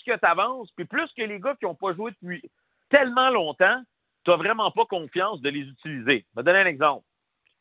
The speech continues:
Disons Clément Baya. Si Clément Baya avait joué vingt minutes dimanche, vingt minutes aujourd'hui, peut-être que dimanche, tu te dis, sais-tu quoi, il est prêt, let's go, on le fait débuter. Mais là, il est sur le banc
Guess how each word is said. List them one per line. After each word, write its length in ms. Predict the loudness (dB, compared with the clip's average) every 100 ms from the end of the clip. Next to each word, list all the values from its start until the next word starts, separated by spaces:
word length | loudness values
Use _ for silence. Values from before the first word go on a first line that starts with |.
| _ -14
Disons 280 | -2 0 0
Clément 340 | -2 0 2
Baya. 400 | 4 4 2 0 -4 _ _ _
Si 140 | -6 -4
Clément 360 | -2 4 4
Baya 400 | 6 4 4 4 4
avait 300 | 4 0 -2
joué 360 | -4 -2 -2 -4 _ _
vingt 260 | 0 2 2
minutes 320 | 0 -4 -6
dimanche, 400 | -2 2 2 0 -10 _ _ _
vingt 320 | 0 2 2
minutes 280 | 0 -4 -4
aujourd'hui, 600 | -2 -2 -4 -6 -8 -8 _ _ _
peut-être 420 | 0 4 4 4 0
que 80 | -6
dimanche, 420 | -4 0 0 0 -6
tu 80 |
te 120 | -16 -14
dis, 120 | -10
sais-tu 200 | -8 -2
quoi, 260 | 4 4 4 0
il 120 | 0
est 60 |
prêt, 340 | 2 4 4 4
let's 220 | 0 -6
go, 240 | -2 -2 -2 -4 _
on 100 | -6
le 60 | -4
fait 160 | -4
débuter. 420 | -6 -8 -6 -6 -2
Mais 120 | 4
là, 240 | 4 4 0 _ _ -8
il 140 | -6
est 120 | -6
sur 100 | -8
le 60 | 0
banc 280 | 4 4